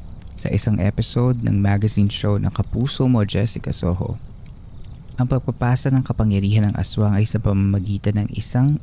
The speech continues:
itim na mutya. Iniluwa ng matanda ang bilog na tila holen at ibinigay kay Maria at agad naman niyang nilunok.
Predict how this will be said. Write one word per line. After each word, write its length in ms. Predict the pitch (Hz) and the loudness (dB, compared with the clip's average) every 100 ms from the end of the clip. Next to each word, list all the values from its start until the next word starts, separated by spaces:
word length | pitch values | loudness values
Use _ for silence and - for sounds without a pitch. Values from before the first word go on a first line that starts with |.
| - | -4
itim 400 | - - 104 104 | -6 0 2 2
na 80 | |
mutya. 480 | 101 95 - 98 92 - - - - - - - - - - | 2 0 -2 -2 -2 -4 -18 -18 -18 -18 -16 -16 -16 -10 -2
Iniluwa 480 | 113 104 98 101 98 | 2 4 4 4 4
ng 160 | 101 | 4
matanda 480 | 101 92 98 98 98 | 2 2 0 0 0
ang 240 | - 104 | 2 0
bilog 320 | 95 98 98 101 | 2 2 2 0
na 80 | |
tila 400 | 101 - 123 131 | -2 0 2 2
holen 480 | 113 110 92 87 92 | 2 2 2 0 0
at 160 | 95 - | -2 -4
ibinigay 560 | 123 117 117 117 123 | 0 2 2 2 2
kay 80 | 139 | 2
Maria 560 | 139 131 107 95 95 95 - - - - - | 4 4 2 2 0 -2 -8 -18 -18 -16 -8
at 160 | - 156 | -4 0
agad 240 | 165 175 | 0 2
naman 240 | 175 143 113 | 2 4 4
niyang 160 | 104 | 4
nilunok. 400 | 98 90 98 104 | 2 2 2 2